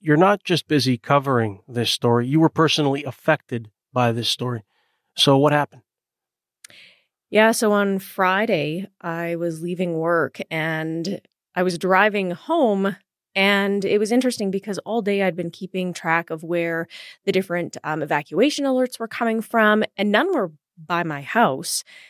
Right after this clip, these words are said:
Speaker 2: But there was a very distinct plume of smoke in the direction I was heading when I was heading home.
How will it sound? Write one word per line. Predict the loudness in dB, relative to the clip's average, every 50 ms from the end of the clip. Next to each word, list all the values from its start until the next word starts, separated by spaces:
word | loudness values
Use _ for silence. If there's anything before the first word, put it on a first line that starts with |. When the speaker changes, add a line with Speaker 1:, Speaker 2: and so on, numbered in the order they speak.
| _ _ _ _
Speaker 2:
But | -2 0 2
there | 2 2
was | 2 2 0 0
a | -2
very | 0 0 2 2 2 2 0
distinct | -2 -4 -6 -4 -4 -2 -2 -2 -4 -8 -12 -18 -20 _ _ _ _ _ _
plume | 2 4 6 6 6 6 4 4 2
of | 0 0 0 -2
smoke | -4 -2 0 2 4 4 4 4 2 -2 -8 -16 -20 _ _ _ _ _ 0
in | 2 4 6 6
the | 6
direction | 6 6 4 4 4 2 -2 -6 -4
I | -2 -2
was | -2 -2 -4
heading | -4 -2 0 2 2 2 0 -2 -4 -6
when | -6 -6
I | -6 -6
was | -8 -10
heading | -10 -10 -10 -8 -10 -8
home. | -6 -4 -2 -2 -2 -2 -4